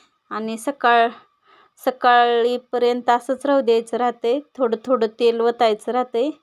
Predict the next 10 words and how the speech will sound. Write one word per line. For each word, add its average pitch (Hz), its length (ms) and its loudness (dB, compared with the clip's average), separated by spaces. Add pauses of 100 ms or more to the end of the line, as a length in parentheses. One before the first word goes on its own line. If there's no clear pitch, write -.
(140)
रात्री, 220 460 -4 (280)
रात्री 233 380 0
पण 220 280 -8
उठून 220 340 -6 (1900)
आणि 208 140 -6
सारखं 233 500 0
बघत 233 320 0
राहावं 247 240 2
लागतंय 214 320 -4
दीपत 226 500 -8